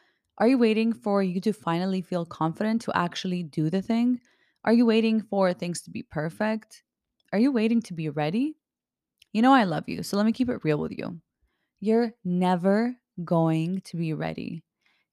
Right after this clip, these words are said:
Things are never gonna be perfect. No one is gonna give you permission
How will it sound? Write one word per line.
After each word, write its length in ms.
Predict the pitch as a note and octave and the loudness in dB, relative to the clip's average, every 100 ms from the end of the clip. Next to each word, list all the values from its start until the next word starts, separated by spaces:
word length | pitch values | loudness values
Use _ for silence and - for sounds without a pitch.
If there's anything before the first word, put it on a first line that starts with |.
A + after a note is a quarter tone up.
| _ | _
Things 360 | G3 A3 A#3 - | 2 4 2 0
are 200 | F3+ F3+ | 2 2
never 640 | F3+ F3 F3 E3 F#3+ A3+ C#4+ C4 _ _ _ | 2 2 2 0 -2 -2 -4 -8 _ _ _
gonna 180 | F#3 F3 | -4 -2
be 140 | E3 D#3+ | -2 -6
perfect. 720 | - D#3 F3 - - - _ _ _ _ - | -6 -6 -8 -14 -16 -20 _ _ _ _ -4
No 260 | G#3 A#3 | 2 4
one 420 | B3 F#3 C#3+ F3+ F#3+ _ _ - | 6 4 0 -6 -10 _ _ -2
is 140 | G3+ | 0
gonna 180 | G#3 G#3 | 2 2
give 200 | F3+ F3 | 0 0
you 120 | F3+ | 0
permission 680 | - E3+ D#3+ E3 B3+ C#4 | -2 -4 -2 -2 -2 -2